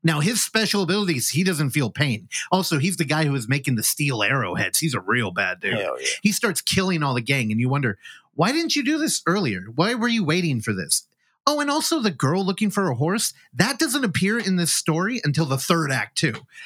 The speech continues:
Speaker 1: because she's traumatized by her family being murdered and also being shifted <laughs> into a new movie completely. And she's like, "The only family I've left was that horse." And it's like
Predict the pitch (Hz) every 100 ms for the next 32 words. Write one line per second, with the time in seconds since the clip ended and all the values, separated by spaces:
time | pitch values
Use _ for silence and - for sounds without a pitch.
0 | - - _ - 170 202 208 165 - 185
1 | 220 - 226 185 170 147 - 165 160 147
2 | 123 117 104 98 92 90 101 - _ _
3 | _ _ _ - 165 156 160 180 185 151
4 | 151 131 190 185 247 285 202 170 165 147
5 | 156 151 143 120 143 113 156 113 98 95
6 | - - - - - 190 - 220 185 170
7 | 226 220 262 208 - 190 214 185 208 185
8 | 240 - 202 190 226 240 285 320 202 -
9 | 175 165 160 165 135 123